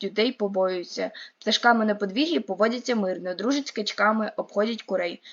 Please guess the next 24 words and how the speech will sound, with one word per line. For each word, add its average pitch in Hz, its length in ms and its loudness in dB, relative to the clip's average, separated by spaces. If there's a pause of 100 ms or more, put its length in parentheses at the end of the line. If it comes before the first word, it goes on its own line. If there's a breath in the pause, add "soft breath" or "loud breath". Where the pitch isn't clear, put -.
Коли 226 200 4
годуєш, 240 500 2
до 202 100 -2
їжі 240 300 0
не 220 100 0
йдуть, 233 300 0
поки 220 200 -4
не 180 120 -4
вийдеш 208 340 0
із 220 100 -2
вольєру. 185 460 0 (320 loud breath)
Щоденні 254 420 4
фенологічні 262 600 4
спостереження 269 760 4
проводяться 214 480 0
з 208 60 -6
вересня 269 420 6
дві 202 140 -4
тисячі 220 380 -4
двадцять 196 260 2
першого 214 400 2
року 247 240 0
до 226 120 -2
сьогодні. 202 520 0